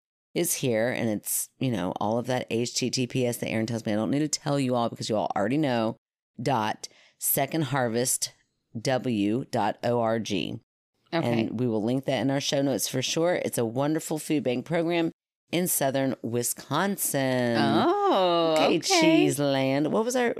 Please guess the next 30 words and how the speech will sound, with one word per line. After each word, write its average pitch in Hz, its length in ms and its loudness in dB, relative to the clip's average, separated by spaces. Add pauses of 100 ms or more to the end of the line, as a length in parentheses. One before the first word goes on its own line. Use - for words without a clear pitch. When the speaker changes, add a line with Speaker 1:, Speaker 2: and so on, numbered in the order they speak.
Speaker 1:
dad's 190 340 -4
joke 202 240 -2
about 196 200 -4
Wisconsin? 196 600 -4 (100)
Speaker 2:
Come 170 220 -2
to 170 60 0
Wisconsin 160 600 -2
and 165 200 -4
smell 147 280 0
our 139 160 0
dairy 135 500 0
air. 131 340 0 (120)
Speaker 1:
<laughs> - 60 -10
I 214 840 0 (760)
had 131 340 -2
t-shirts - 440 -4
made 110 220 -2
for 110 140 -4
him 113 100 -2
one 117 140 -2
year. 120 240 -4
Speaker 2:
Yeah, 156 160 0
it - 40 0
was 156 140 -6
really 131 200 -4
cool. - 280 -4 (100)
Speaker 1:
Yep. - 240 -4 (380)
It 107 100 -4
was - 140 -8
great. 82 240 -2